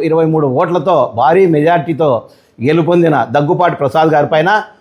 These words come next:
అనుచిత వ్యాఖ్యలు చేస్తూ అవాక్కులు చెవాక్కులు పేలుతున్నావు.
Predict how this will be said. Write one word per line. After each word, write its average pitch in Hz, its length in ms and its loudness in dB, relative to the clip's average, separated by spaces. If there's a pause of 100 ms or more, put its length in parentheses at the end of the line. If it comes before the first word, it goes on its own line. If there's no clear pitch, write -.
(180)
అనుచిత 208 380 0
వ్యాఖ్యలు 170 560 0
చేస్తూ 185 420 -2 (280)
అవాక్కులు 196 520 2
చెవాక్కులు 170 500 0
పేలుతున్నావు. 143 580 -2